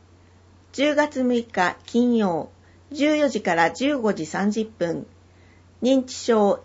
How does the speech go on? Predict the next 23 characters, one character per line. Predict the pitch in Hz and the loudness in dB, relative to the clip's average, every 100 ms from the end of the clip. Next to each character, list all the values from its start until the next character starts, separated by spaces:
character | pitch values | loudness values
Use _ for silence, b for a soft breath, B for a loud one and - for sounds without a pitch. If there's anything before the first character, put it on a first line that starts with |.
| - | -2
若 | 180 254 | 0 2
年 | 294 311 | 0 0
性 | 311 269 269 | 0 2 4
認 | 247 240 233 | 2 0 -2
知 | - | -6
症、 | - 202 185 175 - b b b _ _ | -4 0 2 0 -4 b b b _ _
九 | 302 | -2
月 | 285 285 202 | -2 -2 2
二 | 214 269 | 2 2
十 | 240 202 | 0 -2
九 | 208 | -2
日 | 196 185 - 165 - - | -4 -4 -4 -6 -6 -4
金 | 240 269 | 0 0
曜 | 262 214 175 | 2 0 -2
ま | 160 | -4
で。 | 143 - - _ _ _ _ _ _ _ _ _ _ _ _ _ | -6 -8 -10 _ _ _ _ _ _ _ _ _ _ _ _ _
十 | 262 294 | -2 2
月 | 302 302 277 | 2 0 -4
十 | 247 262 269 | -2 -2 -2
一 | 262 - | -4 -2
日 | 220 214 208 190 - | 0 0 -2 -4 -6
水 | - 254 269 247 | -8 -4 -4 0
曜、 | 220 170 139 | 2 2 -2